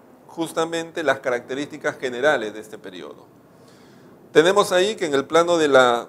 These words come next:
de la política, ¿no? Eh, como he señalado, los militares van a seguir controlando el manejo del Estado a lo largo de esos años, ¿no? Diversos generales van a continuar en el poder,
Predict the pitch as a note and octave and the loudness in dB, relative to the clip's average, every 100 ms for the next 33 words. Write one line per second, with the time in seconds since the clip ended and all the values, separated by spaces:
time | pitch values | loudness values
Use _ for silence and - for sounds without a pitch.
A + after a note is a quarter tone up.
0 | - C3 B2 B2+ E3 A3 F#3 - G3 - | -8 0 0 2 0 0 -6 2 2 2
1 | - _ _ _ D3+ - _ _ _ - | -16 _ _ _ -20 -20 _ _ _ -12
2 | B2+ A#2+ A#2+ A2+ A#2+ _ _ B2 A#2 C#3+ | -8 -8 -8 -12 -14 _ _ -8 -4 -4
3 | D#3+ F3 F3+ E3 D3+ G3+ - _ _ C3+ | 0 2 6 6 6 2 -4 _ _ -6
4 | C3+ C#3 C3+ D#3 D#3+ D3+ D3+ D3 C3 C#3+ | -6 -6 -8 -6 -4 -6 -10 -12 -12 -16
5 | C#3+ C3+ C3 C3 C#3+ C3+ B2+ C#3 D#3+ _ | -14 -14 -12 -6 -4 -6 -8 -12 -14 _
6 | _ _ _ - B2 A#2+ C#3 D3+ C#3 A2 | _ _ _ -20 -18 -14 -14 -8 -8 -8
7 | B2 - C3+ C#3 A#2+ A2 A#2 A#2+ A2 G#2 | -14 -4 -2 0 -2 -6 -6 -6 -6 -12
8 | G#2 G#2+ G#2+ F#2+ - _ _ _ _ _ | -14 -20 -20 -20 -20 _ _ _ _ _
9 | B2+ - _ G#2 A#2 B2+ C3 A#2+ B2 B2+ | -20 -20 _ -20 -10 -10 -10 -14 -12 -4
10 | D3 D#3+ D#3 D#3+ B2 A#2 A#2+ A#2+ _ _ | -2 -2 -4 -10 -14 -14 -14 -16 _ _
11 | _ - B2 A#2+ A#2 B2 B2 A#2+ A#2+ - | _ -16 -14 -14 -14 -10 -10 -10 -16 -2
12 | C#3+ F3+ G3 G#3+ | 0 0 -4 -6